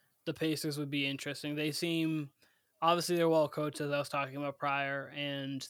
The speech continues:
they can just put up points. So they would be my sleeper team to win it all. 'Cause especially if, if they get by the Celtics, which I honestly think could be their toughest match out of every match.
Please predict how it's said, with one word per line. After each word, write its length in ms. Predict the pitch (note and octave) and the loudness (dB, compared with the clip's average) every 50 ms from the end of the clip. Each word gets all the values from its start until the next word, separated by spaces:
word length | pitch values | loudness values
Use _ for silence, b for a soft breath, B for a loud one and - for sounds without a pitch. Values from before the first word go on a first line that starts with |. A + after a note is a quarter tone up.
| - | -10
they 180 | D3 C#3+ C#3+ C#3+ | -4 -2 -2 -2
can 160 | C#3 - C#3+ | -2 -2 -6
just 200 | C#3 C3 - - | -6 -8 -10 -8
put 120 | - C#3 C3 | -6 -6 -6
up 160 | A#2 - - | -6 -8 -10
points. 400 | - A#2 A#2 G#2+ - - - - - | -14 -16 -16 -16 -16 -18 -12 -4 -2
So 120 | D#3 D3+ | 0 2
they 180 | D3+ D#3+ E3+ F3+ | 4 6 6 6
would 160 | F#3+ F#3 F3 | 6 6 4
be 240 | F3+ F3+ F3+ F3 E3+ | 4 2 2 2 2
my 200 | D#3+ D3+ C#3+ C#3 | 0 -2 -2 -2
sleeper 640 | - - - - D3+ D#3 D#3+ E3 D#3 - F3+ F3 | -2 -4 -4 -2 0 0 0 0 0 0 -2 -2
team 380 | D#3+ - E3 D#3+ D#3 D#3 D#3 D3+ | -2 -2 -2 0 0 0 0 -2
to 160 | - - D3+ C#3+ | -4 -4 -4 -4
win 300 | C#3 C3+ C#3 C#3 C3+ C#3 | -4 -4 -4 -2 -2 -2
it 100 | C#3 C3+ | -2 -2
all. 400 | C3+ C3+ C#3 D3 D3+ D#3 E3+ - _ _ _ _ _ _ _ _ _ _ | 0 0 0 2 2 0 0 -4 _ _ _ _ _ _ _ _ _ _
'Cause 280 | - F3+ F3+ E3 D#3+ C#3+ | 2 4 6 6 4 2
especially 600 | D#3+ C#3 - - - G3+ F#3+ - G3+ G3 F#3 F3+ E3+ | 0 -4 2 6 6 6 6 6 4 4 6 6 6
if, 260 | E3 D#3+ - - - B B B B B B | 4 2 0 -6 -12 B B B B B B
if 80 | E3+ E3+ | -2 2
they 100 | F#3+ G3 | 2 4
get 160 | G3 C4 A#3+ G#3 | 6 6 6 8
by 160 | G#3+ G#3+ F#3+ | 8 8 8
the 80 | E3 | 6
Celtics, 520 | - - - F3+ F3 E3+ E3 - D3+ C#3 - | 4 2 4 4 4 4 4 0 -4 -4 -4
which 120 | D#3 - D#3 | -4 -2 0
I 100 | D3+ D#3 | 2 4
honestly 360 | E3+ F3+ F#3 E3+ - - D3+ | 4 4 2 0 -2 -2 -4
think 240 | - - D#3 C#3+ - | -2 -2 -4 -4 -4
could 220 | - - E3+ D#3+ D3 | -2 -2 -2 0 0
be 100 | D#3+ D3+ | 0 0
their 200 | C#3+ D3 C3+ C3 | 0 -2 -4 -4
toughest 520 | - - - F3+ E3 - - D#3 - - | -6 -2 0 2 2 2 0 -4 -6 -4
match 300 | D#3 D3+ D3 C#3+ C#3 - | -4 -4 -4 -4 -4 -4
out 120 | D3 C#3 C#3 | -4 -4 -4
of 80 | C3+ | -6
every 340 | - C#3 D3 C#3+ D3 C#3+ C#3 | -6 -6 -6 -4 -4 -6 -6
match. 540 | C3+ C3 C3+ C3 B2 - - - - - | -4 -4 -4 -6 -6 -8 -10 -12 -12 -12